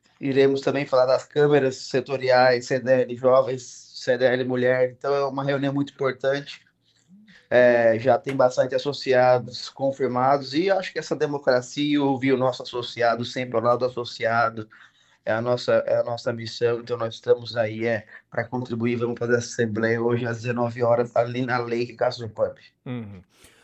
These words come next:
Speaker 2: Léo, é, é, outro assunto importante, está confirmada a, a tua, é, saída da C D L na condição de presidente, é, nesse ano, Leonardo?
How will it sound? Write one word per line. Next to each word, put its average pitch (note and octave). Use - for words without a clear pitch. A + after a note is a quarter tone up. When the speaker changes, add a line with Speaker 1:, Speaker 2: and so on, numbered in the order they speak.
Speaker 2:
Léo, A#3
é, F#3+
é, D#3+
outro A3
assunto F3
importante, D#3+
está -
confirmada G3+
a, B2+
a A#2
tua, C#3+
é, B2+
saída D3+
da B2
C D3+
D B2+
L C#3+
na C#3
condição D3
de C3+
presidente, B2+
é, A2
nesse D#3+
ano, G#3
Leonardo? G#2+